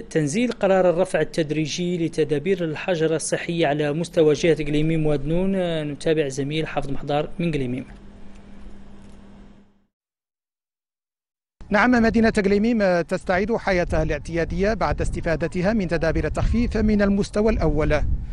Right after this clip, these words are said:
Speaker 2: مظاهر هذه الحياة الاعتيادية تبدو جلياً بكل فضاءات وأركان هذه المدينة. نموذج ذلك هذا المحاج الإيكولوجي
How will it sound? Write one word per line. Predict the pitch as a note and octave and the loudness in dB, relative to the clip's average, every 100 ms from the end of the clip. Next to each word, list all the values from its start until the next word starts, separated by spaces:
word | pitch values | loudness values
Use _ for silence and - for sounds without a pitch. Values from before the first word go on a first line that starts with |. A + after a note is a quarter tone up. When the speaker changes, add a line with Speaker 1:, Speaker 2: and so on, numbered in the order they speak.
| - - | -8 -4
Speaker 2:
مظاهر | E3+ F3 G#3+ G#3 B3+ | 0 2 4 4 4
هذه | C4+ F3 E3 D#3+ | 2 2 2 0
الحياة | D#3+ - D#3+ G3 - | -2 0 0 0 0
الاعتيادية | D#3 C#3 D#3 D#3 D3+ G3 A3+ - - - | -2 -2 -2 -2 2 2 2 -2 -8 0
تبدو | A3+ C4 | 2 2
جلياً | G#3+ G3 G#3 B3 | 4 4 4 2
بكل | A#3 F3 - A3 A#3 | 2 0 0 0 0
فضاءات | D#3+ D3+ D3+ F3+ A3 - | 0 0 2 2 2 2
وأركان | A3+ A3+ A#3+ E3 D#3+ F#3+ A3+ G3 | 0 2 0 0 0 2 4 4
هذه | G3 A3 F#3+ | 2 2 2
المدينة. | G#3+ D3+ D3 D3 C#3 - - - - - - | 2 0 0 0 0 -4 -10 -16 -18 -8 0
نموذج | E3+ D#3+ E3 D#3 | 2 4 4 2
ذلك | C#3+ G#3 C4 F3 | 4 2 2 0
هذا | D#3+ | 0
المحاج | D#3+ D#3 E3+ E3 | 0 0 0 0
الإيكولوجي | D#3 D3+ D3+ D3+ D3 G#3+ | -2 -2 -2 0 0 2